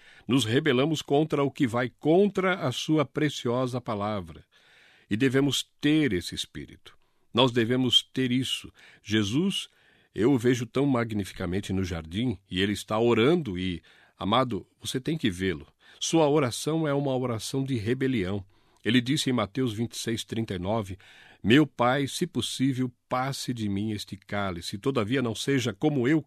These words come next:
quero, e sim como tu queres." E ele não parou ali, versículo quarenta e dois,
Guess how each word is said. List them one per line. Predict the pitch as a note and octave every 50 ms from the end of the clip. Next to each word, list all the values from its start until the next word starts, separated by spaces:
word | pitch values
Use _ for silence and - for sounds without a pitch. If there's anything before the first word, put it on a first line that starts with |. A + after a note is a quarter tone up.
| _
quero, | _ - B2+ C3 C#3+ C#3 B2 G#2 F#2+
e | F#2
sim | - - - D3+ D#3 - _ _
como | - D3+ D#3+ F3 F#3 F#3 E3+ D#3+ - _ _
tu | - D3+ E3 D#3 _
queres." | - - G2+ G2 F#2+ F2 D#2+ D#2 - - - - - - - _ _ _ _ _ _ _ _ _ _ _ _ _ - - - - - - - - -
E | A2 A#2+
ele | D#3 E3+ E3
não | E3 E3
parou | D#3+ - E3+ C#3 B2 C#3 F3+ F3+ C#3+ G#2
ali, | E2+ E2 E2 D#2+
versículo | D#2+ E2+ F#2 F#2 - - - - - A2+ A2
quarenta | - - G#2 G2+ A2 A#2 -
e | G2 F2
dois, | E2+ G2 A2 B2+ B2+ A#2+ - -